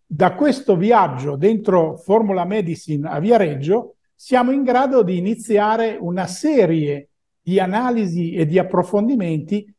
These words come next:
che porteremo avanti nelle prossime settimane in attesa che parta la stagione. Giusto, Riccardo?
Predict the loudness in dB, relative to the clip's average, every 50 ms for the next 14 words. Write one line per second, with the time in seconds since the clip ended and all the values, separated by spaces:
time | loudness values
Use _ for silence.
0 | _ _ _ 0 2 2 2 2 4 4 4 4 4 4 2 2 2 2 0 0
1 | -2 -4 -4 -4 -4 -2 0 0 0 2 4 4 4 4 4 0 -4 -4 -4 -4
2 | -2 -2 -4 -2 0 0 0 2 2 0 0 -2 -4 -6 -8 -14 _ _ _ 0
3 | 2 2 2 2 4 4 4 6 6 2 2 0 -4 -6 -2 2 4 4 4 2
4 | 0 0 0 0 0 2 0 -2 -2 -2 -4 -6 -6 -4 -4 -2 0 0 0 0
5 | -2 -6 -10 -4 0 0 0 2 2 0 0 2 2 2 2 2 0 0 -2 -4
6 | -4 -4 -8 -14